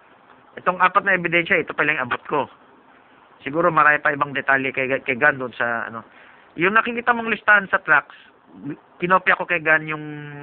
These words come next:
yung first part. Yung last part, may dagdag ako doon. Kaya mapansin mo yung last part, medyo mahaba-haba yung number. Na malaki, makapal ka pa. So,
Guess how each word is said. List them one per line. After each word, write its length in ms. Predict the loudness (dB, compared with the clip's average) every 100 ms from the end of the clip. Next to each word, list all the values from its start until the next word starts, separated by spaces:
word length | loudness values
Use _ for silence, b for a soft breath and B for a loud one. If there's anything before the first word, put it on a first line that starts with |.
| -12 -12 -12 -16
yung 220 | -8 -8 -8 -12 -12 -14 0
first 220 | 0 0 2
part. 180 | 2 2 _ _ b b b _
Yung 160 | -2 2
last 220 | 0 0 0
part, 180 | 0 0 _ _ _
may 160 | -8 -4
dagdag 320 | -2 -2 -2 -2
ako 140 | -6
doon. 160 | -8 -10 -12 _ _ _ -20 -20 -20 -20 -20 -20 -14
Kaya 160 | -2 0
mapansin 400 | 2 2 0 -4
mo 80 | -2
yung 80 | -2
last 140 | 0
part, 140 | -4 -2
medyo 160 | -8
mahaba-haba 600 | 0 2 2 2 0 0 -4 -6
yung 160 | -4
number. 300 | -4 -4 -10 -12 -20 -20 -20 -20 -20 -20 _ -14
Na 300 | -6 -4 -4
malaki, 340 | -8 -10 -12 -14
makapal 320 | -12 -10 -10
ka 100 | -12
pa. 160 | -12 -14 -14 -20 _ _ _ _ _ _ -20 _ _ -20 _ _ -20 _ _ _ -20 b b b b b _ _
So, 80 | 2